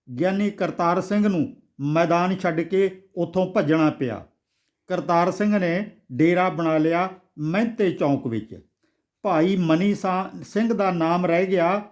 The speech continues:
ਭਾਈ ਮੋਹਨ ਸਿੰਘ ਕੋਲ। ਭਾਈ ਕਰਤਾਰ ਸਿੰਘ ਨੇ ਆਪਣੀ ਟਕਸਾਲ ਨੂੰ ਜੋੜ ਲਿਆ ਬਾਬਾ ਦੀਪ ਸਿੰਘ ਨਾਲ। ਇਹਨਾਂ ਦੀਆਂ ਆਪਣੀਆਂ ਲਿਖਤਾਂ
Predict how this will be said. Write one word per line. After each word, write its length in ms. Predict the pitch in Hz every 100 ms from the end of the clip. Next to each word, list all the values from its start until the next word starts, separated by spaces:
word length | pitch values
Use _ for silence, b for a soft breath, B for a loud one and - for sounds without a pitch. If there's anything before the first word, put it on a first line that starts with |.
| _ _ _ _ _
ਭਾਈ 280 | 202 185 175
ਮੋਹਨ 360 | 160 156 196 214
ਸਿੰਘ 280 | 208 175 165
ਕੋਲ। 420 | 170 165 160 160 _ _ _ _ _
ਭਾਈ 280 | 196 175 202
ਕਰਤਾਰ 540 | 196 180 - 175 180
ਸਿੰਘ 280 | 180 214 214
ਨੇ 180 | 202 196 196
ਆਪਣੀ 360 | 170 175 190 190
ਟਕਸਾਲ 560 | 190 - 170 170 170
ਨੂੰ 200 | 175 165
ਜੋੜ 240 | 147 156 160
ਲਿਆ 520 | 165 175 190 208 b b b -
ਬਾਬਾ 440 | 127 160 143 170
ਦੀਪ 340 | 165 131 151 -
ਸਿੰਘ 260 | - 165
ਨਾਲ। 280 | 160 120 92 _ _ _ _ _ _ _ 185
ਇਹਨਾਂ 260 | 202 208
ਦੀਆਂ 320 | 170 185 190 190
ਆਪਣੀਆਂ 440 | 165 156 185 196
ਲਿਖਤਾਂ 460 | 180 156 - -